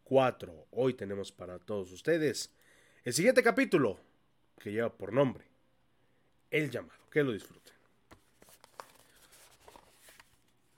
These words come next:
En el centro de la ciudad, Javier y su abuela Cecilia habitaban un departamento en el que experimentaban situaciones extrañas desde hace diecisiete años atrás. El principio de esta serie de fenómenos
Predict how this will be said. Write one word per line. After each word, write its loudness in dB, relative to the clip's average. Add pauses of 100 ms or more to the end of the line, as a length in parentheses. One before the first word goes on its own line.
(840)
En 8
el 10
centro 2
de 8
la 8
ciudad, -2 (480)
Javier 2
y 2
su 2
abuela 4
Cecilia -4 (100)
habitaban -4
un 0
departamento -4
en -2
el -6
que -10
experimentaban -6
situaciones -8
extrañas -2
desde -4
hace -4
diecisiete -10
años -8
atrás. -4 (1300)
El -2
principio 2
de 6
esta 0
serie 8
de 8
fenómenos 4